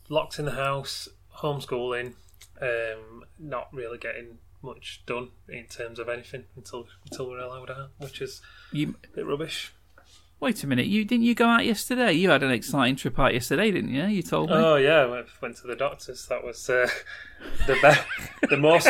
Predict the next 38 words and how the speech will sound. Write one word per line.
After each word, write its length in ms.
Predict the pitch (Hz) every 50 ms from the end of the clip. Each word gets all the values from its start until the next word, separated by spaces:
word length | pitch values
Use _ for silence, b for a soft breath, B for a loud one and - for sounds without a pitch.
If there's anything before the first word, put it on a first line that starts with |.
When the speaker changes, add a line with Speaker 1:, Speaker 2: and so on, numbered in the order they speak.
| -
Speaker 1:
fun 360 | - - 180 180 135 120 143 143 - - - - - B B B B B B B B -
I've 200 | 123 123 131 127
had 140 | 131 131 131
in 160 | 131 127 127 -
ages. 500 | 143 151 165 175 160 135 123 - - - -
I, 160 | 151 151 147 139
it 240 | - - 180 175 165
made 180 | 180 185 180 170
me 80 | 180 170
realise, 560 | 147 139 165 185 175 131 - 117 120 120 120
actually, 460 | 131 139 - - - - 131 120 117 123 - - -
um, 380 | - 143 131 131 131 131 127 120 - -
the 380 | 143 - 143 135 131 131 127 123
nurse 340 | 127 135 143 160 147 - -
that 120 | 135 113
I 100 | 117 117
saw 380 | - - - 127 123 123 127 135
at 60 | -
the 80 | 135
doctor's 560 | 135 131 131 - - - - 123 120 - - -
was 340 | 139 131 123 127 120 - -
the 160 | - 127 123
first 380 | 120 - - 139 135 131 - -
person 300 | - 131 - - 131 120
I've 140 | 120 123
seen 340 | - - - 127 127 135 135
since 260 | - - - 123 120
before 380 | - - 135 - - 127 120 117
Christmas. 540 | - - 123 - - - 131 - - - - b b b b b b b b b b -
The 60 | -
first 320 | - - 127 120 - - -
other 140 | 139 127 131
person 400 | - - 123 120 117 - 123 117
that 220 | 117 110 110 -
I 100 | 117 117
don't 220 | 113 117 113 117 -
live 220 | 120 117 - -
with. 200 | 113 101 - -